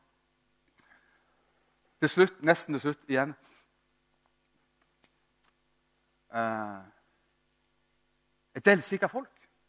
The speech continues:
vil omfatt-, omfavne korsets budskap. Et velskikket folk, et istandsatt folk i dette Herrens år,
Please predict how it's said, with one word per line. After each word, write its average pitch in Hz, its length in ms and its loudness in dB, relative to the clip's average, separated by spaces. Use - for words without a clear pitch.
vil 117 160 -8
omfatt-, 160 520 -8
omfavne 127 800 -4
korsets - 920 -14
budskap. - 440 -18
Et 117 160 -8
velskikket 165 500 2
folk, 160 280 -6
et 120 120 -16
istandsatt 156 680 -2
folk 143 300 -10
i 113 80 -12
dette - 320 -2
Herrens 135 400 -4
år, 135 220 -6